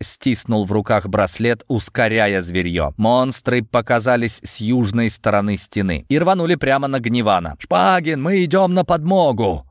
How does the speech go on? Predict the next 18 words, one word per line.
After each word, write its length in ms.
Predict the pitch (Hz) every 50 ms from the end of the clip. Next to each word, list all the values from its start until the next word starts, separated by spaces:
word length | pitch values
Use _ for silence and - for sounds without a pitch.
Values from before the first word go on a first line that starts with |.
| _ -
раздался 600 | - 107 101 98 92 104 104 98 92 - - 101
знакомый 500 | 92 87 104 101 95 - 101 95 95 95
голос. 400 | 92 104 98 90 85 80 - - -
Босх 400 | 98 98 110 123 127 123 - -
мчался 600 | 117 113 110 107 - 127 123 123 113 - - 113
ко 140 | 113 120 113
мне 180 | 117 120 120
на 160 | 117 117 113
выручку 480 | 107 117 139 131 123 113 - - - 117
на 100 | 117 113
всех 300 | 110 - - 123 - -
парах, 380 | - 117 113 127 131 131 127 -
а 140 | - 117 110
вместе 420 | 110 120 139 135 120 - - 123
с 100 | 110 -
ним 220 | 135 151 151 147 143
его 340 | 117 110 117 110 120 123
отряд. 640 | - - 113 113 - - 113 110 95 76 - _